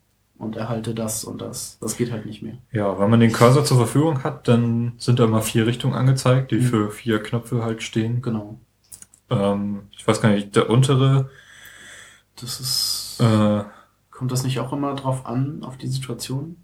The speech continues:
Speaker 2: Kommt drauf an, aber irgendwie hat man so mal, also der obere Knopf ist meistens irgendwie zum, zum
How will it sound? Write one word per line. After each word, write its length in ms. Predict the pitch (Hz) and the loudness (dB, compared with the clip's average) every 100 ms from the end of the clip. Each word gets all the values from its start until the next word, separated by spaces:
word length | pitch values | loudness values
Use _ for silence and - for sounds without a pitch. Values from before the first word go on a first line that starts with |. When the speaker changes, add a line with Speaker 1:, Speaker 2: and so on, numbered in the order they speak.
| - | -6
Speaker 2:
Kommt 260 | - 127 127 | 6 6 8
drauf 260 | 120 - | 4 2
an, 160 | - 123 | 4 6
aber 160 | 107 110 | 8 8
irgendwie 200 | 120 120 | 8 8
hat 80 | 123 | 6
man 140 | 113 | 4
so 80 | 110 | 2
mal, 240 | 113 - - | -2 -2 -2
also 160 | 107 | 2
der 140 | 113 - | 4 4
obere 380 | 139 156 135 131 | 6 6 6 4
Knopf 240 | - 131 | 4 2
ist 140 | 113 | 4
meistens 300 | 120 113 117 | 2 2 0
irgendwie 180 | 110 107 | -2 -4
zum, 320 | 107 107 101 104 | -2 -4 -4 -8
zum 300 | - 104 | -8 -8